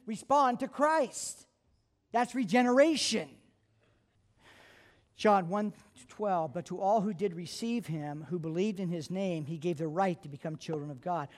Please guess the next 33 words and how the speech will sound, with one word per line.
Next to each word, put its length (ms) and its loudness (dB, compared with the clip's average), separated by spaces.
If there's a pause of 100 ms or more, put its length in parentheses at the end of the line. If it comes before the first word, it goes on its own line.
who 120 0
were 120 2
born 440 0
not 360 -2
of 120 -4
blood, 500 0 (440)
nor 420 0
of 140 -8
the 80 0
will 300 0
of 80 -4
the 100 -4
flesh, 580 -2 (140)
nor 440 -4
of 140 -8
the 80 -6
will 180 -4
of 140 -6
man, 480 -6 (240)
but 220 -6 (100)
of 160 -16
God." 180 -12 (1300)
And 80 -8
you 20 -6
say, 120 -4
"Well, 80 -2
that 120 0
makes 220 -6
me 80 -6
a 60 -6
robot." 440 -6
Absolutely 540 -6
not. 280 -14